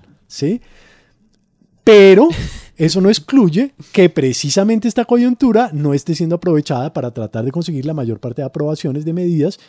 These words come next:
Speaker 1: en un contexto en que la, la, la, eh, sociedad ecuatoriana está precisamente en un estado de shock, ¿no?
Speaker 2: Es que eso es muy difícil, porque si yo, eh, me pongo a ver la, la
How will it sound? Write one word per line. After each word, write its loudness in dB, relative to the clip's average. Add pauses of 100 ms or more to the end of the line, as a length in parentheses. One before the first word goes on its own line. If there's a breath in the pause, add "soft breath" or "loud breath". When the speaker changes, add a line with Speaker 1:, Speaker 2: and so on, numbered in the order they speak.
Speaker 1:
en -8
un -8
contexto -10
en -8
que -6
la, -8
la, -10
la, -12 (500 loud breath)
eh, -12
sociedad -6
ecuatoriana -8
está -12
precisamente -12
en -12
un -14
estado -16
de -18
shock, -20
¿no? -18 (380 loud breath)
Speaker 2:
Es -6
que -4
eso -4
es -12
muy -2
difícil, -8
porque -16
si -12
yo, -2
eh, -6
me -8
pongo -6
a -4
ver -6
la, -12
la -14